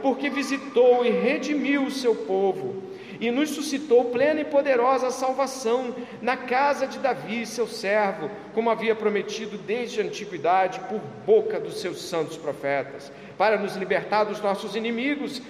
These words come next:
e das mãos de todos os que nos odeiam, para usar de misericórdia com os nossos pais e lembrar-se de sua ali-, santa aliança e do juramento que fez com nosso pai Abraão,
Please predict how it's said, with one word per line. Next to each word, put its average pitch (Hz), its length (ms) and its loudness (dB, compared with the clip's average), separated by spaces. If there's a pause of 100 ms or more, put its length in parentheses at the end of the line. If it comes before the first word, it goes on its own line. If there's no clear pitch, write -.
(140)
e 240 80 0
das 294 220 4
mãos 269 320 2
de 294 80 -6
todos 294 480 2
os 220 180 -8
que 233 140 -8
nos 220 200 -6
odeiam, 160 520 -2 (600)
para 240 200 6
usar 240 320 4
de 240 120 -2
misericórdia 240 840 2
com 269 160 -4
os 262 100 -8
nossos 262 360 -4
pais 190 580 2 (180)
e 185 60 -4
lembrar-se 233 760 4
de 247 180 -8
sua 226 320 2
ali-, 240 300 -2
santa 269 360 0
aliança 165 580 -2 (260)
e 208 60 -2
do 208 100 -4
juramento 247 560 2
que 233 120 -6
fez 254 280 -4
com 262 120 -4
nosso 262 280 -2 (220)
pai 247 220 4
Abraão, 190 500 2